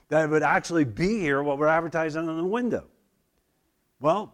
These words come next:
maybe we need to start advertising things in the window that we actually have. The, the power of God in manifestation. The signs and the wonders.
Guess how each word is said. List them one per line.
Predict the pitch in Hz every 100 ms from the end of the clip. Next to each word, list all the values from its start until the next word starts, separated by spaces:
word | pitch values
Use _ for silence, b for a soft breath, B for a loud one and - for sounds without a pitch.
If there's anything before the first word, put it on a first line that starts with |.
| _ -
maybe | 151 214
we | 202
need | 180
to | 170
start | 196 170
advertising | 143 220 156 165 170 165
things | 175 180
in | 156
the |
window | 156 233 190
that | 156
we | 165
actually | 180 180 202
have. | 180 240 226 - _ _ _ _ _ _ _ _ _ -
The, | 151 127
the | 123
power | - 165 170 214 214
of | 190
God | 185 202 220 117 _ _ _ _
in | 135 147
manifestation. | 160 175 170 165 - 175 156 - _ _ _ _ _ _ _ _ _ _ _ _ _ _ _ _
The | 131
signs | 123 175 190 185 135
and | 139
the | 139
wonders. | 165 180 165 98 - _